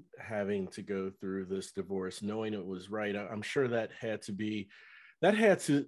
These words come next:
to, to, to, to lend some degree of trauma, um, to you, I would think. Right now, let me ask you this. Um, uh, while, while, while we recognize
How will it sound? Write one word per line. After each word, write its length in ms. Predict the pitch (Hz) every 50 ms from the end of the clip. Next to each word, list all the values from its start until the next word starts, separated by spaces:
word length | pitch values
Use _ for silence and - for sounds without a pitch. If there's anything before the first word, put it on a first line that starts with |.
| - - -
to, 160 | 139 131 123
to, 300 | 98 - - 123 117 113 - - -
to, 140 | 120 113 101
to 160 | - - 123
lend 320 | 123 123 131 135 127 120 -
some 420 | - - 143 139 143 139 131 127 -
degree 320 | 123 101 104 127 131 131
of 140 | 113 - -
trauma, 580 | - - - 127 131 135 123 107 101 104 104 98 _ _ _ _ - 117
um, 280 | 107 98 95 95 95 - _ _
to 140 | - - 120
you, 560 | 107 104 131 190 185 180 117 92 95 101 101 - - _ _ _ -
I 120 | 120 113 110
would 240 | 107 107 104 - -
think. 260 | 120 107 101 98 -
Right 300 | 113 120 135 156 156 147
now, 300 | 147 139 131 127 123 - - - - - _ -
let 100 | 156 190
me 140 | 233 233 220
ask 220 | 208 196 - -
you 80 | 175 156
this. 440 | 143 185 185 139 113 113 - - - _ _ _ _ _ _ -
Um, 440 | 123 127 123 123 117 120 117 98 - _ _ 180 185 _ _ _ -
uh, 100 | 147 139 - - _ _ _ _ _
while, 560 | - 151 147 143 143 147 143 143 143 131 - -
while, 480 | 131 135 139 131 131 131 127 117 - _ _ 123
while 180 | 131 127 127
we 140 | 131 131 127
recognize 920 | 117 139 156 190 196 - 202 135 131 123 117 113 113 113 113 113 -